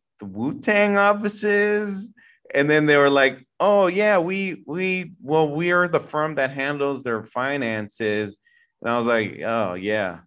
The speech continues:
uh, that's what's up. Okay, cool, right on. Thank you." And then, <laughs> and then, like, a couple minutes later, I took the ferry back,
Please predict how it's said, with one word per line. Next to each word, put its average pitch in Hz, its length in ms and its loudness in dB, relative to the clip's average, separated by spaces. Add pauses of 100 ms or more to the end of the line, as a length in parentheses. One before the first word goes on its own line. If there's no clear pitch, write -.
(120)
uh, 82 360 -10
that's 90 200 -2
what's 92 200 -4
up. 92 320 2 (180)
Okay, 123 440 2
cool, 131 280 6
right 131 180 4
on. 123 320 0
Thank 151 260 -2
you." 127 280 -2 (220)
And 320 200 8
then, - 380 -2 (360)
<laughs> 185 680 -8
and 202 140 4
then, 214 260 2
like, 175 180 2
a 160 160 -20
couple 185 200 -4
minutes 170 260 -2
later, 151 200 2
I 151 80 2
took 147 260 -8
the 131 100 -4
ferry 131 360 0
back, 117 320 -2